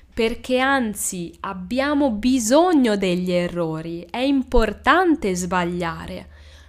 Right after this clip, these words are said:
perché solo sbagliando, solo parlando e sbagliando possiamo diventare bravissimi. Quindi se non parliamo,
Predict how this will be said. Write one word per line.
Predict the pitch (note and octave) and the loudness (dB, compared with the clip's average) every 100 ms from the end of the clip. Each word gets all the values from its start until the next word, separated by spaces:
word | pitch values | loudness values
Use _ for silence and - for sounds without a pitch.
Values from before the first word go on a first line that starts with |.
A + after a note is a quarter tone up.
| - | -10
perché | A3+ A3+ - A#3+ | -6 -6 -4 -4
solo | A#3 D4+ F4 F#4 D#4+ | -2 0 2 2 2
sbagliando, | A#3 G#3 G3 G3 G3 A3 G#3 F3 E3 E3+ | 0 -2 -4 -2 0 0 0 -2 -4 -6
solo | - A#3+ C#4 C#4+ | -4 -2 0 0
parlando | C4 G#3+ F#3+ F3+ F#3 G#3+ B3 A#3 F#3+ | -2 -2 -4 -2 0 2 2 0 0
e | F#3+ | -2
sbagliando | G#3 F3+ F3 F3+ F#3 F#3 F#3+ A3 A3+ E4 F4 - - - | -4 -4 -4 -4 -2 -2 -2 -2 0 0 -4 -18 -20 -14
possiamo | - G#3 - - G3 F#3 G3+ A#3 D4+ G3 | -8 -4 -2 -2 0 0 0 -2 -4 -6
diventare | G3 G3 F#3+ G3+ F#3+ D#3+ E3 F3+ A3 - - | -6 -4 -4 -2 -2 -2 2 2 0 -8 -20
bravissimi. | - F3+ E3+ E3+ D#3 - - E3 D#3+ F3 - - - - - - - | -8 -2 -2 -2 -4 -2 -4 -4 -12 -16 -20 -20 -20 -20 -20 -20 -20
Quindi | - A#3 G#3+ G3 | -6 -4 -2 -4
se | F3+ - C4+ D4 D#4+ | -4 -2 2 4 4
non | C#4 A#3 A#3+ B3+ B3+ | 2 2 2 0 -4
parliamo, | G#3 E3+ E3 F3+ A3+ D4 D#4 D#4+ E4 E4 | -6 -4 -2 0 2 2 2 2 0 -4